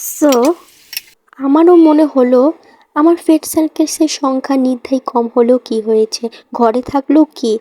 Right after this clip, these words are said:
ঘরে কি অবশ্যই ঘর মোবারক করা যায় না?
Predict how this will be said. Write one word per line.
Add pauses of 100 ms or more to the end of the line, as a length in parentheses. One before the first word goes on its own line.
(340)
ঘরে
কি (260)
অবশ্যই (300)
ঘর
মোবারক
করা
যায়
না?